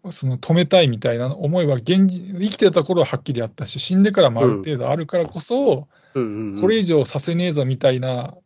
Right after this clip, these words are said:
Speaker 1: その、<laughs> その、幽霊になってからも、し-、その、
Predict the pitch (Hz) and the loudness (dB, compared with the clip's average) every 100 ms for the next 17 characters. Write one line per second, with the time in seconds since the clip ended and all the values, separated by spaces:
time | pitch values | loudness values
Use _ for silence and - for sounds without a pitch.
0 | _ - 131 123 120 123 - _ _ _ | _ -14 -10 -8 -8 -12 -14 _ _ _
1 | _ _ _ - - - _ - 135 _ | _ _ _ -14 -14 -14 _ -20 -20 _
2 | _ _ - - 117 117 135 151 175 143 | _ _ -18 -12 -10 -6 0 2 4 4
3 | 123 120 123 123 117 156 160 - 190 196 | 4 0 0 0 2 0 -2 -4 -10 -12
4 | - 131 120 117 120 135 | -12 -10 -10 -8 -8 -10